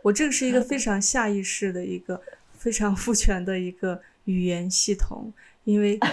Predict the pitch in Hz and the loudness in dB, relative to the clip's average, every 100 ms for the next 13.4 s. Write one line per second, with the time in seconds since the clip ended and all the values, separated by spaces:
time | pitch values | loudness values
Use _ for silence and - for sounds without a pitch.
0 | 214 196 208 240 220 233 214 196 185 180 | 0 0 2 2 0 2 2 0 -2 -2
1 | 185 185 208 208 202 180 180 170 208 180 | -2 0 0 0 -2 -2 -4 -4 -8 -8
2 | - 185 175 175 170 170 185 - 180 170 | -8 -8 -8 -10 -10 -10 -10 -8 -8 -6
3 | 190 190 185 - 170 - - 175 175 160 | -6 -4 -4 -6 -10 -10 -8 -8 -8 -8
4 | 170 175 185 190 202 196 - 277 262 330 | -6 -4 0 2 2 2 2 2 2 0
5 | 277 440 302 440 330 - 539 571 523 494 | 0 0 2 0 0 -2 -4 4 4 2
6 | - 508 427 427 - - - 277 311 349 | -6 -2 -2 -2 -10 -10 2 4 4 6
7 | 302 269 330 330 - 285 269 262 294 302 | 6 6 6 6 6 6 6 4 4 6
8 | 294 262 277 277 311 277 233 233 247 254 | 6 4 2 0 2 4 4 6 6 6
9 | 247 240 254 262 262 254 208 196 196 214 | 6 4 4 2 4 6 4 2 0 -2
10 | 233 247 233 226 208 208 208 - 226 220 | -4 -6 -4 -4 -4 -6 -8 -6 -4 -4
11 | 220 - 220 208 202 - 214 208 202 208 | -6 -12 -8 -4 -4 -4 -4 -2 -2 0
12 | 208 208 240 226 214 208 196 196 180 175 | 0 0 -4 -4 -2 0 0 -2 -6 -8
13 | 190 180 180 175 | -10 -8 -8 -8